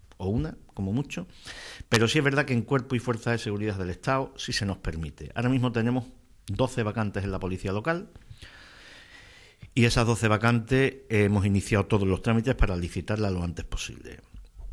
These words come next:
Ya tenemos la autorización del Ministerio, del Gobierno de la Nación, porque entra dentro de las condiciones que toda la normativa ahora mismo que esa ley nos permite,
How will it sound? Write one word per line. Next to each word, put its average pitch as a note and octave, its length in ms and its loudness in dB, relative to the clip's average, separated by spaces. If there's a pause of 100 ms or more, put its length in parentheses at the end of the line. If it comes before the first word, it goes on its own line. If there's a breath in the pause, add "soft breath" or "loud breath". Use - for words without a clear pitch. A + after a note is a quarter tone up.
(120)
Ya D2+ 200 -10
tenemos E2 640 -4 (720)
la G2 260 2
autorización F2+ 840 0
del F2 220 -2
Ministerio, A2+ 640 -2 (560)
del F2 180 -4
Gobierno F#2 400 0
de F2 60 -2
la E2+ 100 -2
Nación, C#3 420 -4 (1080 loud breath)
porque F#2 300 -4
entra G2 240 2
dentro F#2+ 320 0
de F2 120 -2
las F2 140 -4
condiciones F2+ 520 -4
que - 180 -6
toda F2+ 240 -4
la F2 100 -4
normativa E2+ 480 -4
ahora E2 100 -4
mismo F2 300 -2
que F#2 80 -6
esa - 160 -8
ley E2 220 -4
nos E2 100 -4
permite, C3+ 540 2